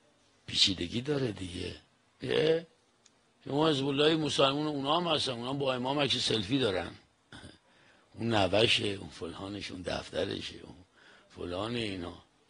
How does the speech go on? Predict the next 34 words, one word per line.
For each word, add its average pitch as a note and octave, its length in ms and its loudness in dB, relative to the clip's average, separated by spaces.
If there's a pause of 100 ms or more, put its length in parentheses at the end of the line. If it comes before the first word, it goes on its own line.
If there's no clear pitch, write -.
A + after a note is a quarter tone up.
شما G2 300 -4
فقط C3 320 0
حقید، G#2 420 2 (760)
اونا G#2 200 -2
هم F#2+ 160 -4
حقن. - 280 -10 (1600)
شما E3+ 200 8
منتها F3+ 380 8
میگید F#3 380 4
که F#3+ 80 10
آقا F#3 200 12
نباید F#3+ 420 12
با F#3+ 140 10
رهب-، F3 280 12
با E3 100 10
رهبرتون E3 680 12
میگه E3 180 6
نباید F3 340 6
با F3 160 2
آمریکایی‌ها E3 520 4
ارتباط E3 380 4
برقرار D#3 480 8
بکنید، D3 520 -2 (260)
با C3 100 0
معاویه C#3 460 4
نباید D#3 380 6
ارتباط D3 400 6
سیاسی B2+ 420 2
بازی A#2+ 320 6
نکنید. D3+ 560 6
اینا D3 140 2
اونا C#3 220 0
می‌گن C3+ 260 -2
نه. A#2+ 240 -2